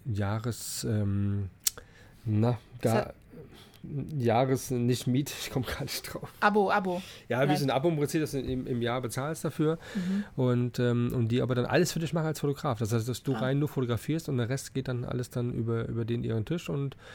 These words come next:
Speaker 1: und das ist dann alles safe. Das soll, ähm, also
Speaker 2: Okay.
Speaker 1: laut dem Podcast bei Pickdrop, vielen Dank nochmal dafür.
Speaker 2: Mhm.
Speaker 1: Da, ähm, da war halt das Thema Catch, das wurde dort angesprochen, ja.
Speaker 2: Okay.
Speaker 1: Mhm.
Speaker 2: Und, und ist das dann wie so eine verlängerte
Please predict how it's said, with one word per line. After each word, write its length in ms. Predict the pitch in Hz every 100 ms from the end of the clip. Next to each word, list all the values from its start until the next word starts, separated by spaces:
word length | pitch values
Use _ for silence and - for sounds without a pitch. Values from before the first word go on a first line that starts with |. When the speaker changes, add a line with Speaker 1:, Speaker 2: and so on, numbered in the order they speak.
| - - -
Speaker 1:
und 100 | 127
das 140 | 123
ist 80 | -
dann 80 | 127
alles 220 | 123 107
safe. 160 | - - -
Das 80 | -
soll, 220 | 123 120 -
ähm, 360 | 113 113 117 -
also 140 | - 110
Speaker 2:
Okay. 240 | 107 104
Speaker 1:
laut 160 | 117 110
dem 80 | 113
Podcast 380 | 135 - 147 -
bei 80 | 113
Pickdrop, 460 | 143 - - - - - -
vielen 240 | - - 107
Dank 180 | 113 117
nochmal 180 | 104
dafür. 380 | 107 135 - 208
Speaker 2:
Mhm. 300 | 220 185 196 247 - - -
Speaker 1:
Da, 440 | - 113 113 113 113
ähm, 540 | 117 107 110 110 110 107
da 120 | 113
war 100 | 104
halt 160 | 104 104
das 260 | 107 - -
Thema 220 | 113 104
Catch, 420 | - 107 - - -
das 200 | - -
wurde 140 | 117 110
dort 140 | 113
angesprochen, 520 | - 110 - 107 104
ja. 200 | - -
Speaker 2:
Okay. 340 | 226 - 202 254 285 -
Speaker 1:
Mhm. 100 | 107
Speaker 2:
Und, 100 | - 180
und 180 | - 202
ist 140 | 202 202
das 140 | 208
dann 180 | 214 196
wie 140 | 202
so 80 | 202
eine 120 | 202
verlängerte 880 | 196 196 196 202 202 190 190 190 202